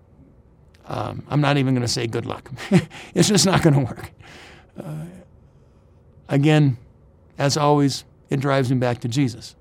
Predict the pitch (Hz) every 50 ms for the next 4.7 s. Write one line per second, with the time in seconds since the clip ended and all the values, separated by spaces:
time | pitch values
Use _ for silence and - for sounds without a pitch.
0 | _ _ _ - - _ _ - _ _ - - 143 143 - 180 208 254 285 277
1 | 220 180 170 160 175 185 180 170 170 156 147 147 151 175 202 175 135 135 - -
2 | 135 131 151 185 170 - - _ - - - - _ _ - - 147 170 156 214
3 | - - 170 143 175 175 175 170 156 165 208 233 220 190 185 175 185 185 - 180
4 | 190 185 185 185 190 196 214 240 254 262 196 151 - -